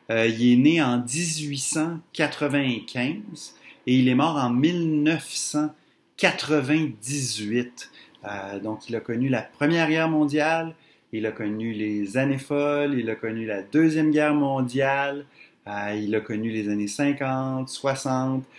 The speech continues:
il a connu la chute du mur de Berlin. Donc, vraiment quelqu'un qui a traversé tout le siècle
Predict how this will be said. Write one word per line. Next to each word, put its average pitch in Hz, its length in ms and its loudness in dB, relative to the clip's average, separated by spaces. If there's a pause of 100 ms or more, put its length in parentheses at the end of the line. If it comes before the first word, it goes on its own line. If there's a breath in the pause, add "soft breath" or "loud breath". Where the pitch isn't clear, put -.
(220 loud breath)
il 113 60 -4
a 110 40 -6
connu 120 220 0
la 117 160 0
chute 143 400 2
du 131 160 -2
mur 143 240 8
de 131 100 4
Berlin. 123 680 4 (540 soft breath)
Donc, 120 200 0
vraiment 139 280 4
quelqu'un 175 280 -2
qui 147 140 -2
a 117 60 0
traversé 147 840 0
tout 139 120 -6
le 131 60 0
siècle 185 420 -4